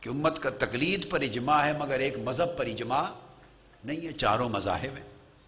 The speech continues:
اور چاروں کو ہم حق مانتے ہیں۔ لہذا اس بات پہ کبھی نہ گھبرایا کریں۔ یہ بات میں نے ایک مثبت پیرائے میں عرض کی۔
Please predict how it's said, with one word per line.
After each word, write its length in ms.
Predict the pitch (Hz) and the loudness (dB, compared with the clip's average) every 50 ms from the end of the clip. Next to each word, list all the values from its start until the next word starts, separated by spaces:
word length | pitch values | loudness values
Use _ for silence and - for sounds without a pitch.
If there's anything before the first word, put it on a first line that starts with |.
| - - - - | -20 -20 -20 -14
اور 100 | - 104 | -12 -6
چاروں 360 | 101 - 123 123 135 151 160 156 | 0 6 8 10 10 10 10 6
کو 220 | - 147 127 123 | 6 4 2 2
ہم 100 | 120 110 | 2 4
حق 260 | - - 160 156 160 | 4 4 4 4 4
مانتے 420 | 147 123 113 107 101 98 92 - - | 0 0 0 0 -2 -4 -6 -10 -12
ہیں۔ 160 | - - - - - - - - - - - - - - - - - - - - - - - - - - - - - - - - - - - - - - - - - - - - - - | -14 -16 -18 -20 -20 -20 -20 -20 -20 -20 -20 -20 -20 -20 -20 -20 -20 -20 -20 -20 -20 -20 -20 -20 -20 -20 -20 -20 -20 -20 -20 -20 -20 -20 -20 -20 -20 -20 -20 -20 -20 -20 -20 -18 -10 -4
لہذا 500 | 135 135 131 139 143 139 143 135 139 143 156 - - - - - - - - - - - | 0 2 2 2 4 6 6 6 6 4 2 -2 -8 -14 -18 -20 -20 -20 -20 -12 -2 6
اس 200 | 226 - - 147 | 8 8 8 8
بات 400 | 151 156 160 175 180 - - - | 8 6 8 6 6 2 0 0
پہ 220 | 175 170 175 - | 0 0 0 2
کبھی 300 | - 165 160 170 196 190 | 2 2 2 2 0 0
نہ 100 | 185 175 175 151 | 0 0 2 2
گھبرایا 440 | 147 143 127 135 131 123 123 120 120 | 2 2 4 4 4 6 6 4 4
کریں۔ 260 | 120 120 113 101 101 98 - - 113 | 4 0 -2 -4 -4 -8 -10 -10 -10
یہ 80 | 131 | -8
بات 320 | 123 123 127 135 131 127 127 | -4 -4 -4 -4 -4 -6 -8
میں 140 | 123 120 | -10 -10
نے 140 | 120 123 123 | -10 -10 -10
ایک 240 | 123 135 135 - 117 | -10 -10 -12 -12 -10
مثبت 420 | 107 120 151 - - 170 180 175 180 - | -8 -6 -6 -6 -4 -2 -4 -4 0 2
پیرائے 380 | 147 131 127 127 131 135 135 135 | 4 4 4 4 2 2 0 -2
میں 120 | 135 127 139 | -4 -6 -6
عرض 200 | 131 120 101 - | -8 -8 -8 -10
کی۔ 220 | - 98 92 82 | -10 -12 -14 -14